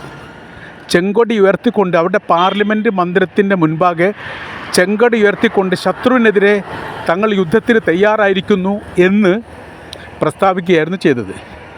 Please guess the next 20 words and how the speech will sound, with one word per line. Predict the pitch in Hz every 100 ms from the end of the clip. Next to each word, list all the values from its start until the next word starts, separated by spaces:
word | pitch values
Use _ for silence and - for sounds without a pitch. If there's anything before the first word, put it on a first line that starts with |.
| - -
ഖാസിം | 165 165 - 202 -
സുലൈമാനിയെ | 180 175 185 185 180 170
കൊലപ്പെടുത്തിയ | 156 156 170 156 185 196 - - - - - - 160
ആ | 180
കാലഘട്ടമാണ് | 165 160 170 170 175 156 170 240 - 202
ഉദ്ദേശിച്ചത്. | 170 190 - - 117 - - - - - - - - - - - 185
വല്ലാതൊന്നും | 226 277 277 240 214
വൈകാതെ | 185 190 190 185 180
അമേരിക്കയുടെ | 202 208 220 196 -
സൈനിക | 165 190 208 -
കേന്ദ്രത്തിന് | 165 196 202 196 190 170
നേരെ | 160 175 196 - - - - -
കൃത്യമായിരിക്കുന്ന | 220 - - 269 233 220 190 214 185
ലക്ഷ്യം | 170 - 220 190
വെച്ചുകൊണ്ട് | - 165 170 170 196 - - - 151
ഇറാൻ്റെ | 185 196 185
സൈനികർ | 180 165 165 170 147
ആക്രമണം | - 151 147
നടത്തി. | 131 - 117 - - - - - - - - - 147
ഏകദേശം | 165 190 180